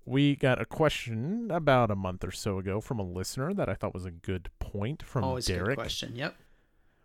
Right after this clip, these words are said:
Speaker 1: What are our recommended beginner games? And so I think this is probably in, in terms of, and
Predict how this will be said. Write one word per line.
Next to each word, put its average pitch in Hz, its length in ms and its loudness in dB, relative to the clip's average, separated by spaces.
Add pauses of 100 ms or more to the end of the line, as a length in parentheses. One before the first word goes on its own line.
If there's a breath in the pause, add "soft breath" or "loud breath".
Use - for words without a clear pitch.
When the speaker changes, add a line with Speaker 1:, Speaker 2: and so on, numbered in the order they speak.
Speaker 1:
What 202 420 6
are 170 300 6
our 151 260 10
recommended 131 720 6 (100)
beginner 135 680 4
games? 107 760 0
And 101 120 -8
so 104 220 2
I 104 100 2
think 107 300 -4
this 104 200 -2
is 95 80 -6 (140)
probably 139 640 4
in, 147 240 0
in 120 160 -2
terms 101 480 -2
of, 98 280 0 (480)
and 110 260 0